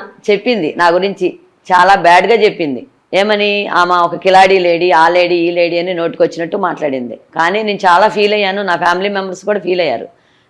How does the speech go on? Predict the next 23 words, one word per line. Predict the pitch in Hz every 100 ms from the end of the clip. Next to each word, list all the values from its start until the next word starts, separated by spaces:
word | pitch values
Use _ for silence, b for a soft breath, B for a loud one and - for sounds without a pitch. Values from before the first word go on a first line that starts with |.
| -
కానీ | 180 220
నేను | 220 208 202 196
ఆ | 170
ఇష్యూని | 185 190 226 233
బేస్ | 214 196 196 208
చేసుకొని | 196 202 190
బయటకు | 170 180 185
వచ్చి | 190 185 190
మళ్ళీ | 175 175
నేను | 170 180 185
దాన్ని | 170 165 170
ఎక్కువ | 165 - 214
చేసుకోవడం | 185 - 175 185
ఇష్టపడలేదు | 170 - 196 180 139 120
నేను. | 120 - _ 190
సరే, | 190 233 -
తెలిసినప్పుడే | 202 196 220 220 220
తెలుస్తుందిలే | 220 196 190 202 185 196
అని | 190 233
నా | 185 202
వర్క్లో | 202 - 247
నేనే | 208 196 202
ఉన్నాను. | 160 143 120